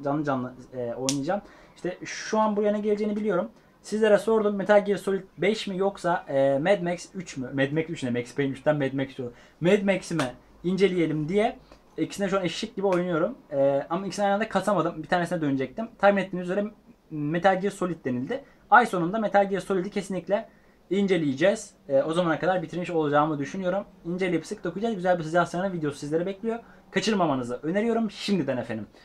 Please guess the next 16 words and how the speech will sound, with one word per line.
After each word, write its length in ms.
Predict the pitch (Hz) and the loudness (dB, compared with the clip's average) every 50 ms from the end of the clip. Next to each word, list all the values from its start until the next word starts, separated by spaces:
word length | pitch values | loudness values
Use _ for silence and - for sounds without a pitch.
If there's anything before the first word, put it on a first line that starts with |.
| - - - - - _ _ | -20 -20 -20 -20 -20 _ _
E, 400 | - 139 147 147 143 143 143 139 139 | -2 2 2 2 2 2 0 0 -2
onun 180 | 170 175 202 196 | -2 -2 -2 -2
dışında 220 | 175 170 180 190 | -2 -4 -4 -6
uf 220 | 180 156 - - - | -6 -8 -10 -12 -10
kolum 260 | - 135 160 151 139 | -6 -4 -4 -2 -2
ne 60 | 143 | -2
yoruldu 340 | - 165 147 131 120 113 107 | -2 -2 -2 -2 -4 -4 -4
be. 160 | 113 113 110 | -4 -4 -4
Kendini 280 | - 120 120 139 156 147 | -4 -4 -4 -4 -4 -6
çekmek 340 | - 160 - 127 113 - | -8 -10 -10 -10 -14 -12
ne 60 | - 135 | -12 -10
kadar 220 | 147 - 127 113 | -8 -8 -6 -6
zormuş. 400 | 110 110 107 107 107 107 - - _ _ _ - _ _ - - _ _ _ _ _ _ | -6 -8 -8 -10 -12 -16 -20 -20 _ _ _ -20 _ _ -20 -20 _ _ _ _ _ _
Selfie 340 | - - 139 147 147 - 165 | -4 0 0 0 0 -2 -6
çubuğu 320 | - 147 135 135 139 135 | -6 -6 -2 -2 0 0
lazım. 320 | 120 107 104 107 107 107 | 0 -2 -2 -4 -6 -10